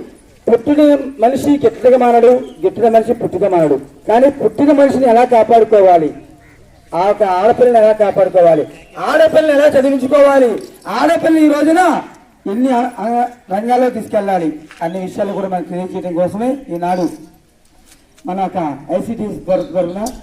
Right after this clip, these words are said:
చక్కనైన కళాజాత కార్యక్రమం జరుగుతుంది. మరి ప్రతి ఒక్కరు కూడా తెలుసుకోవాల్సిన కార్యక్రమాలు ఎన్నో ఉన్నాయండి. అయితే మీకు తెలియదని కాదు, మీకు అందరికీ తెలుసు. తెలిసినప్పుడు కూడా ఇంకా తెలియాలని అంటే కళాజాత ద్వారాగా, మాటల ద్వారాగా చెప్తామండి.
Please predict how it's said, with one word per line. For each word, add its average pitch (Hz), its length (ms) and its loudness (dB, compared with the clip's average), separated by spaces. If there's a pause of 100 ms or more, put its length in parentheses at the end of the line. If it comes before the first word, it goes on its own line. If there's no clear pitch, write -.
(100)
చక్కనైన 175 400 -6
కళాజాత 196 520 -4
కార్యక్రమం 175 340 -6
జరుగుతుంది. 175 420 -6 (420)
మరి 196 120 -6
ప్రతి 196 260 -6
ఒక్కరు 214 280 -4
కూడా 208 120 -4
తెలుసుకోవాల్సిన 202 520 -4
కార్యక్రమాలు 196 520 -2
ఎన్నో 185 200 -4
ఉన్నాయండి. 185 500 -4 (380)
అయితే 220 220 -2
మీకు 247 300 -2
తెలియదని 269 440 4
కాదు, 247 300 2 (360)
మీకు 247 120 0
అందరికీ 269 420 0
తెలుసు. 311 400 -2 (300)
తెలిసినప్పుడు 294 500 2
కూడా 302 260 4
ఇంకా 285 200 2
తెలియాలని 302 760 2 (100)
అంటే 254 160 2
కళాజాత 302 960 0
ద్వారాగా, 285 540 2 (880)
మాటల 277 420 -2
ద్వారాగా 302 380 2 (100)
చెప్తామండి. 254 520 0